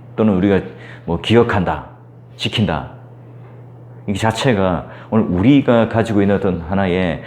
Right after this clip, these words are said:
의무이고 순종인 것으로 우리는 그 인식을 하죠. 그, 그, 굉장히 말하자면 이제 어떤 율법적 규칙이 있고 거기 율법적 규칙을 우리는 지켜야 되는 그런 어떤 부정적인 의미로, 이미지로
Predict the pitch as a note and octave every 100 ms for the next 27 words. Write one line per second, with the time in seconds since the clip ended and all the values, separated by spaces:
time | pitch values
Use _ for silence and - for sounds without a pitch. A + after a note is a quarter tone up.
0 | - G2 G#2+ A#2+ C#3 G#2 F#2 G#2+ - A#2
1 | D3 D#3+ C#3 G2 - E2 D#2+ F2 D2+ -
2 | - - - - - E2+ D2 A#2 A2 F#2
3 | D2+ C#2+ C#2 - A2+ A#2+ A#2 A2+ - B2+
4 | B2 F#2 E2+ G#2 G2+ F2+ F2 A#2 B2+ -
5 | - G#2+ A2 B2+ A2 - A#2+ - F#2+ F#2
6 | D2+ F#2+ F2 - G#2+ G2+ G2 G2+ A#2+ G#2+
7 | - A2+ - G2+ E2 G2+ F#2 - G#2+ B2+
8 | F2 E2 G2+ E2 - - - - - A2
9 | F#2 - A#2+ D#3+ E3+ F3 E3 F#2 F2+ G2
10 | F#2+ G2 F#2+ C#2 - G2+ A2+ G2 E2+ D#2
11 | C#2+